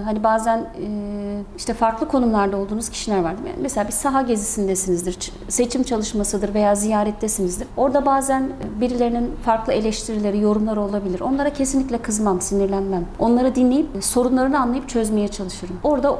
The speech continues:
o tavır ve öyle olmak zorundasınız. Çünkü bir temsil makamındasınız ve, e, o kişilerin de sorunlarını dinleyip çözmeniz, eleştirilerini almanız gerekiyor. Ama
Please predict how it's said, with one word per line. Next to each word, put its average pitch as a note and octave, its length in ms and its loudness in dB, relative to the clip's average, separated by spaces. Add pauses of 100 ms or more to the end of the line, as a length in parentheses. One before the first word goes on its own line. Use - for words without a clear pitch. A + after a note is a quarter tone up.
o C#4+ 180 2
tavır C#4 440 0
ve A#3 80 6
öyle D4 220 6
olmak G3+ 280 2
zorundasınız. F#3 540 -4
Çünkü C#4 220 -4
bir C4 60 -4
temsil B3 420 0
makamındasınız A3 840 -2
ve, A3 60 2
e, G#3 60 -2 (400)
o C4 80 0
kişilerin C#4+ 460 2
de C4+ 80 2
sorunlarını A#3 560 0
dinleyip B3 300 0
çözmeniz, A3+ 480 0
eleştirilerini A3 540 -2
almanız G3+ 380 2
gerekiyor. F3 300 2
Ama G3 180 4